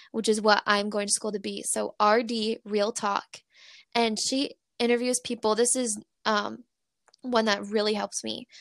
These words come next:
She interviews people all the time. They deal with a lot of the same things. And you realize, man,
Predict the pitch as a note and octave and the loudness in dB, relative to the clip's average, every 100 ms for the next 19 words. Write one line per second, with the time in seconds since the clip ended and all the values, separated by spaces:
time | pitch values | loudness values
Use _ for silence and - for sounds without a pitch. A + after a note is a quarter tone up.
0 | - - G#3+ A3 A#3+ B3 A#3+ B3 A#3+ A3+ | -6 -2 -2 2 2 2 0 -2 0 0
1 | A3 - G#3+ C#4 A#3+ G#3+ A3+ A#3+ _ _ | 2 2 0 0 0 -2 -6 -10 _ _
2 | _ _ - A3 G#3 G#3+ A3 A3 A3+ G3+ | _ _ 2 2 2 2 4 4 0 0
3 | G3+ G#3 G#3 G3+ G#3 A3 C4+ A#3 A3 B3 | 2 0 -2 -4 -4 -4 -2 -2 -2 -6
4 | - - _ - - _ _ A3+ A3 G#3 | -10 -14 _ -20 -20 _ _ 4 4 4
5 | G3+ _ _ - G#3+ A3 B3+ A#3 B3 C#4+ | -2 _ _ -20 -6 -2 0 4 4 6
6 | A3 G3 G3+ G3+ A3 C#4 G3 | 4 2 -2 -6 -4 -4 -6